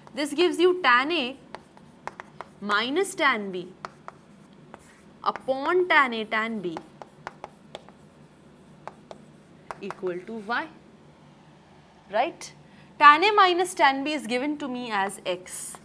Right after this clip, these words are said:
upon tan A tan B is equal to y. This means tan A tan B is equal to x upon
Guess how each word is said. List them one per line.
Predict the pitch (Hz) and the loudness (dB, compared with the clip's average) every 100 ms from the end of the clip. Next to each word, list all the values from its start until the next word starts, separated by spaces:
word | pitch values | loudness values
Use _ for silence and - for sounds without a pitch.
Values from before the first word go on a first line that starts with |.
| - - - - | -20 -20 -20 -8
upon | 226 226 294 349 370 | -6 -2 0 2 2
tan | 320 285 262 | 4 2 2
A | 254 | -6
tan | 240 214 208 | -4 -4 -4
B | 175 165 - - - - - - - - - - - - - - - - - - - - - - - - - - | -8 -10 -12 -20 -20 -20 -20 -18 -20 -20 -18 -18 -18 -20 -20 -20 -20 -20 -20 -20 -20 -20 -20 -18 -20 -20 -20 -12
is | - 247 | -8 -6
equal | 202 170 180 180 | -6 -8 -8 -12
to | 180 | -10
y. | 226 214 262 226 - - - - - - - - - - - - | -12 -4 -4 -4 -12 -20 -20 -20 -20 -20 -20 -20 -20 -20 -20 -10
This | 247 269 | -8 -4
means | 311 359 359 | 2 2 4
tan | 311 247 | 4 4
A | 302 | 2
tan | 381 370 349 320 | 2 2 2 0
B | 247 208 214 - - - - - - - - - - - - - - - - - - - - - - - - - - - - - - - - | -2 -6 -8 -18 -20 -20 -20 -20 -20 -20 -20 -20 -20 -20 -20 -18 -18 -16 -18 -18 -18 -18 -18 -20 -20 -20 -20 -20 -20 -20 -20 -20 -20 -16 -4
is | 277 277 | -4 -2
equal | 240 214 196 185 | -6 -6 -6 -6
to | - 262 - | -6 -10 -6
x | 190 - - | -8 -8 -8
upon | 285 - 196 165 | -8 -8 -10 -8